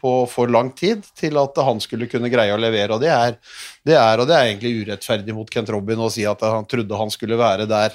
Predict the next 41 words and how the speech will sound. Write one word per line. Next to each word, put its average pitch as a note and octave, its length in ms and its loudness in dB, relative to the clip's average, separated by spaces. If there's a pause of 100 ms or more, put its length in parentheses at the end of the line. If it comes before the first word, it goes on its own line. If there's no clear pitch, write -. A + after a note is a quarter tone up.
som A#2 160 -6
vi A#2+ 80 -2
husker B2 380 0
han, F3+ 80 -10 (260)
etter A#2 160 -6
å A#2+ 80 2
ha A#2+ 60 0
vært A#2+ 80 -8
borte A2 260 -6
så G#2+ 160 -4
lenge. G#2+ 300 -6 (420)
Myhrvold D#3 400 2
det D#3+ 80 0
samme, C3 240 2
som D3 160 -6
sleit B2 380 0
med C#3 100 0
den C3+ 80 0
skuldra, B2+ 460 0
måtte C3+ 180 -8
sitte B2 400 -2
en B2 80 0
god B2 240 2
del A#2+ 160 2
i B2 60 2
en A#2+ 80 2
del A#2+ 100 0
kamper A2+ 460 -2
fordi A2+ 260 -4
at G#2+ 80 -8
det B2+ 140 -6
gjorde A#2+ 260 -2
vondt, G3 400 0 (400)
men C#3 160 -2
når C#3 140 4
han C#3 180 2
hadde C#3 160 0
fått C#3 320 -4
hvile B2 320 0
noen B2+ 240 0
dager, C3 240 4